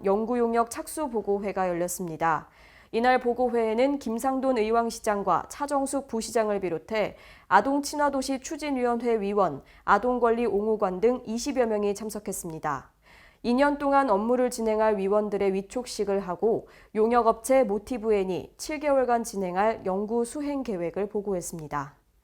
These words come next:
보고회 주요 내용으로는 오는 사월 말부터 삼 개월간 시의 아동 권리 현황에 대한 실태를 조사한 후, 칠월부터 시민의 의견 수렴을 위한 시민 참여 토론회를 열고, 그 결과를 분석 반영해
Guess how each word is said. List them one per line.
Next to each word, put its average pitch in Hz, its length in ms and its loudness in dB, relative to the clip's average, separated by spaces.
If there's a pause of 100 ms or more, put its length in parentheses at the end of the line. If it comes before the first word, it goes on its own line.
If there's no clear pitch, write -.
(480)
보고회 294 460 2
주요 277 280 0
내용으로는 254 760 4
오는 240 360 0
사월 214 360 2
말부터 185 460 0
삼 277 220 -6
개월간 208 560 0 (300)
시의 277 400 2
아동 254 360 4
권리 254 280 2
현황에 233 420 0
대한 208 240 0
실태를 208 520 -2
조사한 190 480 -6
후, 226 220 -2 (280)
칠월부터 269 720 2
시민의 277 480 -2
의견 220 340 0
수렴을 214 420 -2
위한 202 300 0
시민 269 420 -4
참여 294 300 -6
토론회를 233 560 -2
열고, 180 480 -2 (240)
그 226 200 6
결과를 220 520 4
분석 214 420 -4
반영해 185 640 -4